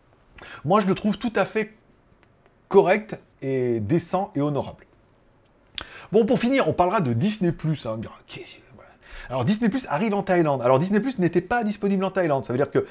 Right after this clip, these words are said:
quand tu voulais aller sur le site de Disney Plus depuis la Thaïlande, tu te disais, « Non, c'est interdit, t'as pas le droit, tu peux pas avoir. »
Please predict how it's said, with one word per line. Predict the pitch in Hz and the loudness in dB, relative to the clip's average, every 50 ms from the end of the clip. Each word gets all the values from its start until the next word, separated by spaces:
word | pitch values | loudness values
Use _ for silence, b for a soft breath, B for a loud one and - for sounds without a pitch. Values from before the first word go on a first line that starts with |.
| B B B B | B B B B
quand | - 180 | 0 0
tu | 175 - | 0 2
voulais | 185 190 180 180 | 2 6 8 8
aller | 180 190 190 | 8 8 6
sur | - 160 | 4 0
le | 123 | 0
site | 165 143 | 0 0
de | 131 | 2
Disney | 127 143 - - 156 143 | 0 0 0 -2 -2 -2
Plus | - - 165 170 156 - - | -2 0 0 0 0 -2 0
depuis | 123 131 139 139 139 135 | 2 2 2 4 4 0
la | 120 | 2
Thaïlande, | - - 104 110 131 202 247 | 2 0 0 0 0 0 -2
tu | 214 | -2
te | - 117 | -4 -2
disais, « | 117 151 | 0 2
Non, | 151 147 147 143 143 190 - - _ _ _ | 2 4 4 4 4 2 0 -6 _ _ _
c'est | - - 104 | -6 -4 -4
interdit, | 110 110 - 175 139 113 117 123 127 | -2 0 -2 -2 -2 -2 -6 -6 -6
t'as | - 120 | -8 -8
pas | - 131 | -4 -4
le | 143 | -2
droit, | 135 113 113 104 95 - - - | 0 0 0 -2 -2 -4 -14 -20
tu | - | -20
peux | - - | -12 -6
pas | - - 160 | -2 0 0
avoir. » | 131 107 98 101 113 127 170 202 208 B | 0 0 2 4 6 8 6 6 4 B